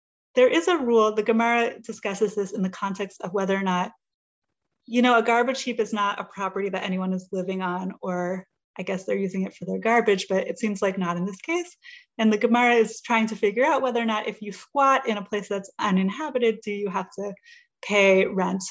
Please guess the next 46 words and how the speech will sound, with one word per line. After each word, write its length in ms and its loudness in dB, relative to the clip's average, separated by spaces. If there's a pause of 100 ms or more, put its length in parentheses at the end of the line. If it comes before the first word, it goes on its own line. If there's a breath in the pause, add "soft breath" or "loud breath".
or 160 -2
not? 500 0 (100)
And 340 0 (1000)
it's 180 -2
sort 200 6
of 80 4
assuming 340 2
at 100 -4
this 140 -6
point 300 -2
that 200 -2 (160)
you 220 -4
wouldn't 300 0
have 260 2
to. 140 -2
So 160 -2
it 140 -6
says, 360 -2 (420)
"Well, 120 0
does 180 0
Rav 160 0
Nachman 400 -2
think 200 -8
you 180 -10
have 240 2
to 100 -4
pay?" 500 2
Like, 200 -4
this 160 -4
guy 340 0
who, 280 -2 (100)
you 100 -6
know, 100 -4
he's 200 -6 (120)
building 280 0
something 320 -6
on 180 -4
this 200 -12
land 240 0
that 120 4
isn't 200 -4
really 160 -4
being 180 -4
used 240 -2
for 100 0
anything, 380 -8